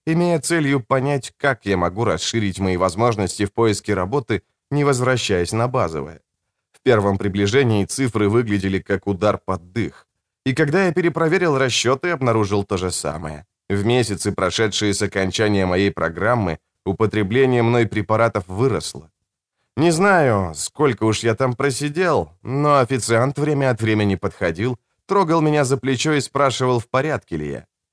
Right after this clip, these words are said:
Я очень отчётливо помню двух молодых женщин за соседним столиком, планировавших свадьбу, в то время как я приходил к пониманию, что отрицаю очевидное. Я променял ландрину и жизнь на базовом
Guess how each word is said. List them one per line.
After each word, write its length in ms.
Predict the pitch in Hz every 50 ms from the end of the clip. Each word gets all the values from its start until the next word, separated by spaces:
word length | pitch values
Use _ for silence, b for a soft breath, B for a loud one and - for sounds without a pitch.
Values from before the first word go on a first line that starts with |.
| _ _ _ _ _ _
Я 240 | - 82 92 113 139
очень 300 | 170 180 - 180 165 170
отчётливо 560 | 165 147 - - 190 180 - - 147 135 139
помню 400 | 117 - 170 165 147 139 135 127
двух 300 | 113 107 127 143 135 107
молодых 480 | 113 127 127 127 127 127 143 135 107 98
женщин 540 | 98 110 160 170 143 101 90 - 90 87 92
за 120 | 92 92
соседним 480 | - 104 92 101 110 101 95 95 92 90
столиком, 600 | - - 131 135 123 101 82 - 95 87 82 - _ _ _ _
планировавших 800 | - 143 143 143 143 139 131 127 117 110 98 - - 110 101 -
свадьбу, 520 | - 139 147 160 147 110 85 78 82 85
в 80 | 80 -
то 120 | - 95
время 360 | 90 101 123 131 131 117 98
как 200 | - 92 87 - 104
я 100 | 107 95
приходил 500 | - 98 95 - 95 87 95 104 98 95
к 100 | - -
пониманию, 600 | - 92 92 95 95 110 123 131 120 104 92 82 - _ _ _ _ _
что 220 | - - 123 120
отрицаю 560 | 113 113 110 110 104 - - 110 98 92 92
очевидное. 680 | 92 92 - - 120 107 95 80 73 - 71 71 73 _ _ _ _ _ _ _ _ _ _ _ _
Я 260 | 98 98 135 170 151
променял 540 | 120 - 127 127 127 131 135 143 143 135 131
ландрину 580 | 123 120 120 120 113 107 139 147 151 143 135 123
и 140 | 76 117 110
жизнь 320 | 98 110 123 113 98 101
на 160 | 98 98 95
базовом 600 | 90 92 131 135 120 107 104 98 95 87 82 78